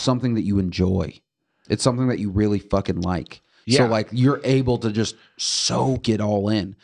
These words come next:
Speaker 1: That's why it's like me, I can just tell you, "Oh, yeah, between twelve thousand eight hundred and eleven thousand six hundred years ago, you know, blah,
Speaker 2: Yeah.
Speaker 1: blah, blah, megafauna, all this stuff." I was going into that with the guys
Speaker 2: That
Speaker 1: on the
Speaker 2: was
Speaker 1: hike
Speaker 2: why
Speaker 1: today.
Speaker 2: I struggled in school, man.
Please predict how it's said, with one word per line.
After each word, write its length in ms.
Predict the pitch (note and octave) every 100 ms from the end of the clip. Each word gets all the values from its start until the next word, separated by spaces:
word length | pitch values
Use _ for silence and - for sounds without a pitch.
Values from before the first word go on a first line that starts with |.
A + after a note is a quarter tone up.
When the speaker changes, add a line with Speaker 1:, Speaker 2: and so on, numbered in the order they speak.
| -
Speaker 1:
That's 160 | - D3
why 140 | D#3
it's 120 | A#2 A#2
like 220 | G#2 F#2+
me, 260 | A2 A2 G#2+
I 80 | G#2+
can 100 | G#2
just 160 | G2+
tell 160 | G#2+ G#2
you, 120 | G#2
"Oh, 40 |
yeah, 240 | C3 C3 G2+
between 340 | - - A2
twelve 260 | G#2 G2+ G2+
thousand 280 | G2 G2+ G2+
eight 120 | G2
hundred 260 | G2 F#2+ D3+
and 60 |
eleven 180 | D3+ A2
thousand 240 | F#2+ G2 F#2
six 200 | G2 G2
hundred 180 | F#2 F#2+
years 160 | G2+ F#2+
ago, 260 | F2+ F#2+ - _ _ _
you 100 | A2+
know, 100 | A2
blah, 180 | F#2 G2+
Speaker 2:
Yeah. 120 | G#3+
Speaker 1:
blah, 120 | G2+
blah, 280 | F#2+ G2 G2
megafauna, 640 | G2+ G2+ G2 - F#2+ G2+
all 160 | - G#2
this 160 | G2+
stuff." 160 | - F#2
I 80 | A#2
was 120 | A#2
going 480 | A#2+ C3 B2+ A#2 A2+
into 180 | A2 G#2+
that 180 | G#2 C2+
with 120 | G2+
the 80 | G2+
guys 240 | G2+ G2
Speaker 2:
That 60 | G2+
Speaker 1:
on 40 |
the 40 | F#3+
Speaker 2:
was 80 | F3+
Speaker 1:
hike 80 |
Speaker 2:
why 120 | F#3+ E3
Speaker 1:
today. 100 | C#3
Speaker 2:
I 40 |
struggled 300 | F3 F3 D#3+
in 100 | C3
school, 360 | B2 - F3+ D#2
man. 320 | D2 G#2+